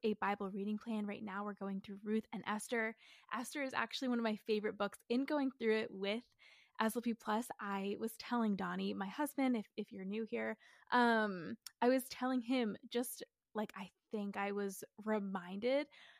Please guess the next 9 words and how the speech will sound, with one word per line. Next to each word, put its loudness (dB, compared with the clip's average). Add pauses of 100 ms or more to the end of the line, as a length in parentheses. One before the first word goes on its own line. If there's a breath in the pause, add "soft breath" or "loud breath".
(140)
how 6
much 2
I 2
love 2
Esther, 0
why 0
it's -6
my 0
favorite. 2